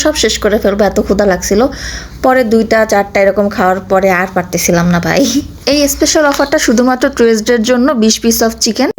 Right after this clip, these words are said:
মাত্র এক হাজার নিরানব্বই টাকা। কেউ আগে এই অফারটা নয়শো নিরানব্বই টাকা ছিল, হুট করে কেন একশো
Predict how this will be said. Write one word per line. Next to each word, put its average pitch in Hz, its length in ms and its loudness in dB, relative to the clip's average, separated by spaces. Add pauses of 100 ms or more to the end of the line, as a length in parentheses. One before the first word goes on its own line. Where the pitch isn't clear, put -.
(120)
মাত্র 240 220 -4 (140)
এক 247 120 -10
হাজার 240 240 0
নিরানব্বই 190 500 0
টাকা। 185 180 -2 (180)
কেউ 349 100 4 (120)
আগে 285 200 -2
এই 302 140 2
অফারটা 277 380 -2
নয়শো 240 300 2
নিরানব্বই 226 420 2
টাকা 208 140 -2 (100)
ছিল, 226 140 2 (140)
হুট 254 160 0 (120)
করে 277 160 2 (100)
কেন 262 160 2 (280)
একশো - 200 -2